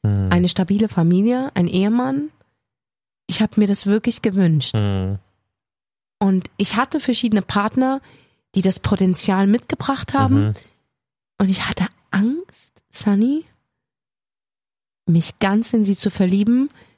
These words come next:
Speaker 2: weil ich wusste, wenn der Punkt erreicht ist, wo ich die hundert Prozent an Liebe erreiche,
Speaker 1: Dass du's
Speaker 2: werde ich
Speaker 1: verlierst.
Speaker 2: ihr.
Speaker 1: Wow.
Speaker 2: Und es ist immer so gewesen.
Speaker 1: Was hast du mir noch nie erzählt?
Speaker 2: Das ist seit,
Speaker 1: Krass.
Speaker 2: ähm,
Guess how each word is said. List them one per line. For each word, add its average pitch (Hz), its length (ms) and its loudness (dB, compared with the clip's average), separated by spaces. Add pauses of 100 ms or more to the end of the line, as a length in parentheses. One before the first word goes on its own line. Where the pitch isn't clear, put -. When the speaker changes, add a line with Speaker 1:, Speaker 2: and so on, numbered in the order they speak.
(180)
Speaker 2:
weil 180 140 2
ich 185 160 -2
wusste, 208 460 -2
wenn 196 200 2
der 196 80 2
Punkt - 340 -2
erreicht 226 460 -2
ist, - 280 -2
wo 170 100 2
ich 160 320 -2 (260)
die 190 80 0
hundert 233 300 2
Prozent - 480 -2
an 185 120 2
Liebe 220 200 0
erreiche, 180 460 0 (140)
Speaker 1:
Dass 95 140 -2
du's 104 160 -4
Speaker 2:
werde 190 180 2
ich 87 80 -2
Speaker 1:
verlierst. 85 160 -8
Speaker 2:
ihr. 90 180 0 (420)
Speaker 1:
Wow. - 100 -20 (240)
Speaker 2:
Und 170 100 2
es 170 120 0
ist 185 120 -6
immer 175 200 2
so 190 120 0
gewesen. 185 500 0 (360)
Speaker 1:
Was 90 180 -6
hast 98 160 -6
du 117 40 -14
mir 110 60 -12
noch 110 100 -12
nie 113 100 -16
erzählt? - 400 -16 (800)
Speaker 2:
Das 190 220 -4
ist 190 220 -4
seit, 185 360 -2
Speaker 1:
Krass. 180 240 0
Speaker 2:
ähm, 165 260 -2